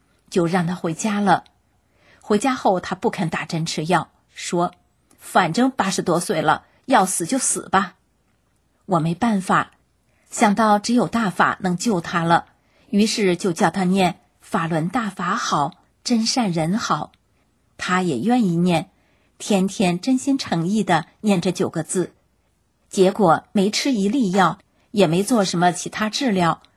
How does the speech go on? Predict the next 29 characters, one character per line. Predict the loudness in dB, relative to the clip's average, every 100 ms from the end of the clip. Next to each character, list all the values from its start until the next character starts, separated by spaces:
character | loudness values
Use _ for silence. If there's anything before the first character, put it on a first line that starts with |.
| _ -2
很 | -2
快 | -2 -4 -4
就 | 0 -2
恢 | 0 -2
复 | 0
了 | -2
健 | -2 -2 -4
康。 | -2 -2 -2 _ _ _ _ _ _ _ _
所 | -2 2
以 | 2 2 -2 -4 -8
她 | -6
很 | -4 -6
相 | -2 0 0
信 | 2 -2
大 | -2
法 | -6 -6
的 | -4
师 | -4 -2 -4
父， | -2 -4 _ _ _ _ _ _ _
平 | -2 0
时 | 0 2 2
也 | 2
经 | 0 -2
常 | 0 0
念 | 2 2
这 | 0
两 | 0 -2
句 | -2 -4
话。 | 2 0 0